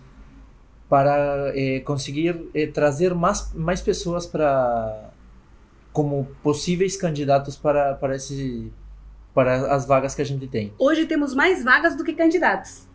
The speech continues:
Speaker 1: Hoje temos mais vagas que candidatos, realmente.
Speaker 2: Isso é, isso é uma ótima notícia, considerando que aqui na cidade, então, temos oportunidades que não estão sendo preenchidas em função,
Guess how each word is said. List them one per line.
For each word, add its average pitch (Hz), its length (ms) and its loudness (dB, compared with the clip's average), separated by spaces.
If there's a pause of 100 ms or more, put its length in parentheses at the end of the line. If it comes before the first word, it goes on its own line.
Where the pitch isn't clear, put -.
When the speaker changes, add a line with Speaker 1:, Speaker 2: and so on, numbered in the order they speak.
(160)
Speaker 1:
Hoje 175 320 2
temos 165 260 -4
mais 156 200 -4
vagas 135 300 -2
que - 100 -20
candidatos, 151 720 -8
realmente. 131 360 -2
Speaker 2:
Isso 135 160 -2
é, 185 200 0
isso 196 160 -6
é 240 40 -4
uma 254 180 4
ótima 190 340 0
notícia, 311 600 -2 (260)
considerando 226 560 0
que 262 80 -6
aqui 226 220 -2
na 240 100 -2
cidade, 208 380 -4
então, 240 280 -2
temos 233 300 0
oportunidades 220 880 0
que 294 140 -2
não 269 180 2
estão 254 260 -4
sendo 214 300 -6
preenchidas 285 720 0
em 339 140 8
função, 349 560 4